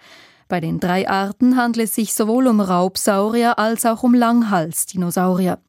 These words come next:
Die Experten sprechen von einem spannenden Fund an einer speziellen Lage auf über zweitausendachthundert Metern über Meer.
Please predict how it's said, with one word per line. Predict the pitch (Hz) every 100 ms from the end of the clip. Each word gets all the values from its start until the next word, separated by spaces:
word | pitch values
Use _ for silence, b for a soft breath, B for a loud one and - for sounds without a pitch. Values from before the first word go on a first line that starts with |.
| B B B B B
Die | 220
Experten | 208 - 208 226 269
sprechen | 262 - 233 - 240
von | 226 226
einem | 208 202
spannenden | 202 - 233 247 220 208 202
Fund | - 247 220
an | 170 170
einer | 165 170
speziellen | - 190 - 196 185 202
Lage | 208 202 220 - 180 202
auf | 165 -
über | 220 226 247
zweitausendachthundert | - - 202 202 202 180 175 196 - 170 - - 185 175 -
Metern | 180 160 185
über | 170 165 208
Meer. | 214 208 -